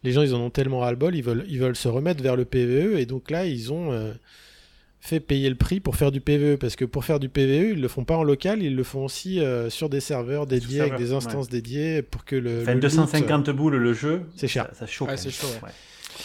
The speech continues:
Speaker 1: Et donc, il y a des jeux qui se sont développés parallèlement à ça. Donc, euh, il y en a deux là, et en ce moment, on en parle beaucoup parce que ça, ça a tellement gavé tout le monde, cette histoire, que tous les gros, euh, influenceurs, euh, sur Escape from Tarkov, ils ont essayé d'autres jeux, euh, de,
Speaker 2: Ouais.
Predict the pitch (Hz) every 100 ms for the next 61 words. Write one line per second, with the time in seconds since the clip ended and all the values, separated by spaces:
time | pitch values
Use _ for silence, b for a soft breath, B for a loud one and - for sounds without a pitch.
0 | B B B - 175 208 - 165 151 143
1 | 185 160 139 147 139 139 156 170 160 131
2 | 135 139 139 139 - 233 175 139 139 131
3 | 131 127 127 180 175 151 156 135 - 151
4 | 160 165 120 - 135 139 165 - 247 160
5 | - 147 131 - - 170 147 - - 170
6 | 151 196 202 170 156 156 160 175 - 165
7 | 151 175 175 143 - - 208 208 190 151
8 | 139 131 139 165 160 143 135 147 - 147
9 | 147 - 160 139 123 - 135 - 147 -
10 | 135 127 - - 139 135 143 143 147 143
11 | 147 - 143 127 143 151 131 123 123 120